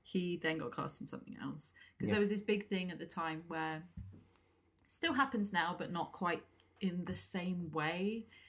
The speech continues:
Speaker 1: like, you belonged to that film studio.
Speaker 2: Oh, yeah, no, there's the old Hollywood system that you might trade people. Like,
Speaker 1: Mm.
Speaker 2: once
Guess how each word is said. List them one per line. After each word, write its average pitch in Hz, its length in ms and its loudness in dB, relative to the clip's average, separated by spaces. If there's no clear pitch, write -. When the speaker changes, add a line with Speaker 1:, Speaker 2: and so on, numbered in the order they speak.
Speaker 1:
like, - 260 2
you 190 220 8
belonged 165 680 2
to - 240 -2
that 151 260 2
film 139 280 -4
studio. - 360 -4
Speaker 2:
Oh, 175 100 12
yeah, 175 180 12
no, 123 180 10
there's 113 260 8
the 127 100 10
old 120 160 8
Hollywood 98 440 4
system 95 480 2
that 92 140 2
you 101 80 4
might 98 200 4
trade 92 520 2
people. 78 680 -2
Like, - 180 -2
Speaker 1:
Mm. - 40 -6
Speaker 2:
once 92 520 4